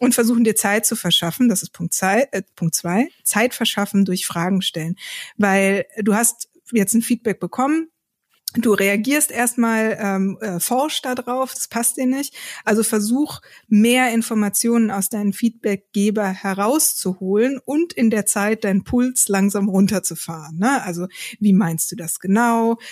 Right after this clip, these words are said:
Du hast so und so gesagt, an welcher Stelle, et cetera. Also ohne irgendwelche Vorwürfe zu machen, sondern einfach nur versuchen, dieses Feedback einfach,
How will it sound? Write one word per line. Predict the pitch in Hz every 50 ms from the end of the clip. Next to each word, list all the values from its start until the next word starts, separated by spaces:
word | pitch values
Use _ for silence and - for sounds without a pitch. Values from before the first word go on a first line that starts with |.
| -
Du | - 226 220
hast | 185 180 - -
so | - 185 165
und | 175 185 185
so | - 262 254 240
gesagt, | 233 226 - 226 214 208 202 202 196 - -
an | 190 185 180
welcher | 185 170 - 165 180
Stelle, | - - - 247 247 254 240 233 233 226 220 220 220 220 - - _
et | - 220 202 -
cetera. | - 220 208 - 202 208 208 202 -
Also | 233 202 226 226 -
ohne | 262 269 269 254 240
irgendwelche | - 226 220 208 214 196 - 226
Vorwürfe | - - - 311 285 285 277 262 - 247
zu | - - 247
machen, | 233 220 214 214 220 233 220 208
sondern | 214 196 196 196
einfach | - 220 208 - 226 202
nur | 202 208 262 233 226 233
versuchen, | - - 214 202 208 220 226 240 214 226 226 - - - - - -
dieses | 202 196 190 - -
Feedback | 233 220 - - 202 185 -
einfach, | 196 190 - 180 180 -